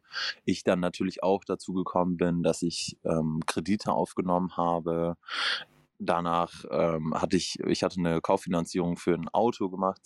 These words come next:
ähm, die hatte ich dann abgelöst, um natürlich noch mehr Geld aufzunehmen. Und, ähm, ja, im März diesen Jahres,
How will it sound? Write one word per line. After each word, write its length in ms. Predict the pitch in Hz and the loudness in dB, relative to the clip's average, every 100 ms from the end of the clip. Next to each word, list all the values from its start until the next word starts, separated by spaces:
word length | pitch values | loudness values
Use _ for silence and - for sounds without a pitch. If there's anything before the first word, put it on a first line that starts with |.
| - | 0
ähm, 380 | 85 82 82 82 | 0 0 -4 -2
die 80 | 87 | 2
hatte 100 | 87 | 2
ich 120 | - | 0
dann 180 | 82 82 | -4 0
abgelöst, 640 | - - 101 95 95 - - | 0 -2 -2 0 0 -2 -6
um 360 | 87 85 80 - | 0 2 0 -2
natürlich 460 | 87 87 - 90 - | 0 0 0 -6 0
noch 200 | 104 - | 0 0
mehr 160 | 98 90 | -2 0
Geld 240 | 95 95 | 0 2
aufzunehmen. 760 | 85 - - 90 87 90 90 90 _ - - - - - - - | 0 -2 -6 0 2 4 2 -2 _ -10 -6 -4 -4 -6 -6 0
Und, 720 | 90 85 82 80 82 - - | 2 2 0 -4 -4 -4 0
ähm, 520 | 87 82 80 80 78 - - | 2 2 0 0 -2 -6 -6
ja, 240 | 98 85 69 _ _ _ - | -2 0 -2 _ _ _ -8
im 100 | 90 | -4
März 360 | 87 90 98 - | 2 2 2 -2
diesen 320 | 90 90 87 | -2 0 0
Jahres, 640 | 80 80 98 110 120 - | 0 2 2 0 -4 -8